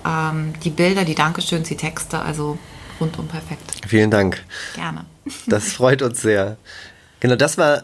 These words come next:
Speaker 2: für uns auch, äh, auf jeden Fall eine Herausforderung. Du hast es gerade schon angesprochen, Shai, wir haben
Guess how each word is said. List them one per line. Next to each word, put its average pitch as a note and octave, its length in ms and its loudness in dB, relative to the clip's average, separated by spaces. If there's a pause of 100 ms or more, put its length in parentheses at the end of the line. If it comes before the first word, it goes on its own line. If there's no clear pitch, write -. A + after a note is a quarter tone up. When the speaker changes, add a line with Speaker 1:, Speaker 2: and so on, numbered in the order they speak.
(160)
Speaker 2:
für B2+ 140 0
uns C3+ 260 4
auch, E3+ 520 0
äh, B2 180 2
auf - 160 -2
jeden C3+ 120 0
Fall B2+ 100 0
eine A2+ 80 2
Herausforderung. C#3 1120 0
Du A2+ 80 2
hast A2+ 100 -4
es A#2+ 140 -6
gerade A2+ 160 0
schon - 100 -2
angesprochen, B2 400 0
Shai, A2+ 380 0
wir A2 240 2
haben A2+ 300 -2